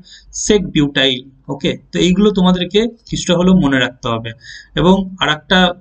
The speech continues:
যে group রয়েছে, that is famously called the tert butyl group, তার structure অনেকটা এরকম, এখানে methyl, এখানে methyl, এখানে মিথাইল, এরকম। মানে একটা কার্বন অ্যাটমের সঙ্গে আরো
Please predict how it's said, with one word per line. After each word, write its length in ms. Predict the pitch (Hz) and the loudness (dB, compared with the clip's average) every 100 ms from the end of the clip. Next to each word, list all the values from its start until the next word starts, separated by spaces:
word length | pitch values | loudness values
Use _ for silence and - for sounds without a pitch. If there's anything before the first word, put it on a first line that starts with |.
| - | -8
যে 140 | 151 | -6
group 260 | 151 160 170 151 | -2 -2 0 0
রয়েছে, 200 | 143 156 | 0 -2
that 160 | 151 147 | -4 -4
is 40 | - | -4
famously 500 | 147 156 156 151 160 151 | -4 -2 -2 -4 -6 -4
called 240 | 143 143 143 143 | 0 0 0 0
the 100 | 139 135 - _ - | 0 -2 -8 _ -4
tert 240 | 160 180 156 | -2 -2 -2
butyl 360 | 156 151 143 139 | -2 0 -2 0
group, 160 | 147 180 | -4 -6
তার 100 | 165 | -6
structure 520 | 151 - 147 - 165 151 | -6 -4 -6 -4 -4 -4
অনেকটা 320 | 147 143 147 | -4 -4 -2
এরকম, 400 | 127 123 - 170 196 - _ _ _ _ _ _ _ _ | -2 -4 -6 -6 -6 -10 _ _ _ _ _ _ _ _
এখানে 300 | - 139 143 | -8 -4 -2
methyl, 580 | 143 135 131 143 160 214 220 - _ _ _ _ | 0 0 -2 -2 -2 -2 -6 -12 _ _ _ _
এখানে 320 | 135 147 151 | -6 -2 0
methyl, 480 | 143 139 135 143 196 247 - _ _ _ _ _ _ | 0 -2 -2 -2 0 -2 -6 _ _ _ _ _ _
এখানে 300 | 135 135 151 | -14 -6 -2
মিথাইল, 460 | 147 131 131 143 202 240 - _ _ _ _ _ _ | 0 0 0 0 0 -2 -6 _ _ _ _ _ _
এরকম। 340 | 135 120 - 120 - - _ _ _ _ _ | -4 -4 -6 -14 -18 -20 _ _ _ _ _
মানে 100 | 139 | -4
একটা 280 | 143 139 - | -2 -2 -2
কার্বন 340 | 190 185 175 185 | 0 0 2 2
অ্যাটমের 320 | 180 180 180 | 2 2 0
সঙ্গে 280 | - 185 202 | 2 4 4
আরো 240 | 170 208 | 4 2